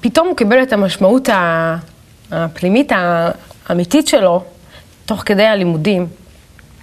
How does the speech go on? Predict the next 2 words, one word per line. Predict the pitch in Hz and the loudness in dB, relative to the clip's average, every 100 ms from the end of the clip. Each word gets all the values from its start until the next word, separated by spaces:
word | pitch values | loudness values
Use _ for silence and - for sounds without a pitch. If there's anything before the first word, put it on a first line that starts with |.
| - - - - - - - - - - - - - - - - - | -20 -20 -18 -16 -16 -18 -20 -20 -20 -20 -20 -20 -20 -20 -20 -20 -12
זה | - - | -6 0
פשוט, | 262 359 349 | 2 2 -2